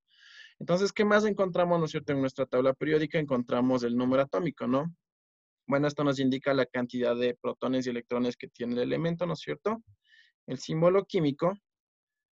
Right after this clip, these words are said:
y el nombre del elemento. Bueno, entre otras tablas periódicas van a encontrar, ¿no es cierto?, el punto de fusión, el punto de ebullición, la configuración electrónica, pero nosotros en esta clase vamos a utilizar este dato, ¿no?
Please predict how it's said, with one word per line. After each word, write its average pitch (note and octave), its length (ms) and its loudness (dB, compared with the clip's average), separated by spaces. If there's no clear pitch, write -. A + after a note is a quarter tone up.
y C3 80 -6
el C3 120 0
nombre C#3 380 4
del B2 160 2
elemento. A2 540 -4
Bueno, D3+ 160 -2
entre D#3+ 180 0
otras E3 240 0
tablas D#3 300 0
periódicas C#3+ 480 0
van B2+ 160 0
a B2 40 -2
encontrar, B2+ 380 0
¿no B2 60 0
es A#2+ 80 -6
cierto?, B2 180 -10
el A#2+ 60 -10
punto A#2+ 300 -4
de A#2+ 100 -2
fusión, C#3 420 -4
el B2 100 -4
punto A#2 300 -10
de G#2+ 80 -6
ebullición, D#3 800 -6
la - 120 -10
configuración B2 540 -8
electrónica, E3+ 540 -2
pero E3+ 360 4
nosotros F#3+ 540 0
en D3+ 160 2
esta C#3+ 240 -2
clase C#3 340 2
vamos C3 420 2
a C#3+ 180 4
utilizar B2+ 520 -2
este C3 220 -2
dato, B2+ 300 2
¿no? B2+ 280 -6